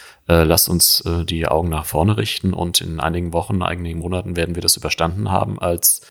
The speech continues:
ne, als stabile Demokratie, als, äh, erfolgreiche Volkswirtschaft.“ Kommt sowas dann an die Leute ran in dieser Form oder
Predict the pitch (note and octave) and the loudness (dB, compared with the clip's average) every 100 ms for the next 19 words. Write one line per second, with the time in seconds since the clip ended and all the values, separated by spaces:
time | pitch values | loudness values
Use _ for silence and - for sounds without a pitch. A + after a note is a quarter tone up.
0 | - E2 E2 - E2+ F#2 F#2+ F2+ F2 - | 0 2 2 2 2 2 2 2 -2 -2
1 | E2 - G2 G#2+ G#2+ F2 F2 - - F2+ | 0 0 0 0 0 2 2 2 0 0
2 | F2 - F2+ F2+ F#2+ - F#2+ - - - | -2 2 0 0 -6 -2 -2 0 0 0
3 | - E2+ - - - - - - - - | -2 -2 -6 -20 -20 -20 -20 -20 -16 -2
4 | F#2+ G2 G#2 G2+ B2 - G#2+ F#2 F2 E2+ | 0 2 2 2 2 2 0 0 0 0
5 | E2+ D#2 D#2+ A#2+ F#2 F#2 - - - A#2+ | 0 0 2 2 0 -2 -2 -2 0 2
6 | C#3+ A#2 A2 G2+ - | 2 0 0 -4 -14